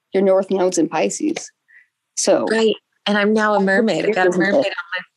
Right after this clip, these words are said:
Speaker 2: now I got a mermaid on my foot, a new tattoo. I'm
Speaker 1: Oh.
Speaker 2: ready.
Speaker 1: That is the, I love that you have that tattoo. It's literally perfect.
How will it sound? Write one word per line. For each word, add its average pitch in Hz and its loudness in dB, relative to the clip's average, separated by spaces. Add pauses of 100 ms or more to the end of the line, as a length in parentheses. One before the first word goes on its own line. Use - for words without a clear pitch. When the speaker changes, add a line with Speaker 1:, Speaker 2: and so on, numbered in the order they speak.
(360)
Speaker 2:
now 208 0
I 208 2
got 185 0
a 180 0
mermaid 196 0
on 208 -2
my 214 0
foot, 214 -2
a 214 -6
new 214 2
tattoo. 220 0 (420)
I'm 220 2
Speaker 1:
Oh. 190 4
Speaker 2:
ready. 190 2 (1160)
Speaker 1:
That 254 4
is 214 0
the, 208 -8 (160)
I 214 0
love 190 0
that 175 0
you 190 -2
have 165 -4
that - -4
tattoo. - -2 (180)
It's 226 2
literally 190 2
perfect. - -8